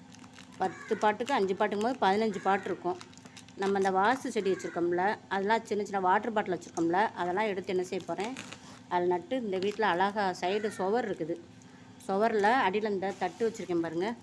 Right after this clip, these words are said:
இந்த தட்டு நேத்து ஒரு டிசைன் வாங்கிட்டு வந்தேன். இந்த தட்டு பத்து ரூபான்னாங்க. இந்த தட்டும் வாங்கிட்டு வந்துட்டு இதில் ஒண்ணு ஒண்ணா எடுத்து என்ன செய்ய போறேன், வச்சு வைக்க போறேன். பாட்டை இப்ப பிரிச்சு பார்ப்போம். இங்க பாருங்க வியூவர்ஸ்,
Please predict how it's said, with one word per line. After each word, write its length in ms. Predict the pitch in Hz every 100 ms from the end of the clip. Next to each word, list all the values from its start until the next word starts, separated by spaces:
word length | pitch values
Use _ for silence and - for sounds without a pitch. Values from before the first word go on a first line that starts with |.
| - - - - 170
இந்த 120 | 180
தட்டு 260 | 185 175 240
நேத்து 200 | 190 196 180
ஒரு 80 | 170
டிசைன் 220 | 185 180
வாங்கிட்டு 260 | 160 156 160
வந்தேன். 220 | 156 165 - - - - - - - -
இந்த 140 | 185 -
தட்டு 180 | 175 202 175
பத்து 220 | 156 180
ரூபான்னாங்க. 420 | 180 170 156 151 233 - - - - - - - - - - - - - - - -
இந்த 140 | 180 190
தட்டும் 320 | 175 233 208
வாங்கிட்டு 320 | 180 185 180 170
வந்துட்டு 260 | 170 226 311 - - - - - 196
இதில் 180 | 214 202
ஒண்ணு 160 | 185 185
ஒண்ணா 160 | 196 208
எடுத்து 220 | 180 190
என்ன 100 | 180 175
செய்ய 120 | 175 -
போறேன், 240 | 170 254 247 165
வச்சு 340 | 165 - 240 156
வைக்க 180 | 180 165
போறேன். 240 | 160 156 - - - - - -
பாட்டை 240 | 190 196 208
இப்ப 140 | 185 180
பிரிச்சு 260 | 185 - 175
பார்ப்போம். 400 | 165 - 175 233 254 - - - - - - - - - -
இங்க 120 | 202 190
பாருங்க 280 | 202 214 196
வியூவர்ஸ், 320 | 185 185